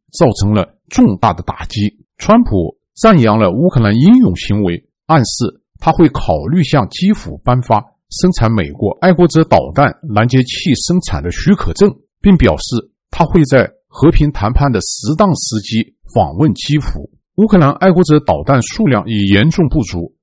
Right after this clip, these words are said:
这种导弹一直被用来拦截俄罗斯的弹道导弹。那么有关川普同意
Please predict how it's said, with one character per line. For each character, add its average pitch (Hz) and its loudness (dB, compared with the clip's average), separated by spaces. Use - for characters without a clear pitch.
这 220 0
种 180 0
导 78 -2
弹 110 -2
一 220 4
直 - -2
被 131 2
用 127 0
来 98 0
拦 98 -2
截 107 -4
俄 98 0
罗 120 0
斯 - -4
的 131 0
弹 131 4
道 110 2
导 71 -6
弹。 95 -6
那 165 0
么 175 4
有 110 4
关 135 0
川 240 0
普 78 -4
同 151 0
意 208 4